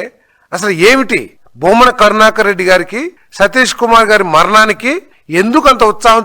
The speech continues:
చూపించాల్సిన అవసరం వస్తుంది? మీరేమన్నా ఆయనతో పాటు కొంతమంది వ్యక్తుల్ని ప్రయాణం చేసే ఏర్పాటు చేశారా?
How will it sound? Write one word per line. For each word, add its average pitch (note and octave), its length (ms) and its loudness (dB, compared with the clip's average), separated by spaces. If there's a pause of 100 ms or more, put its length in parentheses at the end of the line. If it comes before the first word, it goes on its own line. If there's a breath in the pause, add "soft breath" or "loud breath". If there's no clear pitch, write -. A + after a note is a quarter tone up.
చూపించాల్సిన G3 600 -4
అవసరం E3 360 -4
వస్తుంది? - 320 -20 (440 soft breath)
మీరేమన్నా A3 500 4 (640)
ఆయనతో A#3 320 2 (100)
పాటు A#3 260 4 (520)
కొంతమంది G3+ 500 0
వ్యక్తుల్ని A3+ 380 0 (100)
ప్రయాణం G#3 400 2
చేసే G#3 200 0 (120)
ఏర్పాటు F#3+ 320 0
చేశారా? D#3 340 -4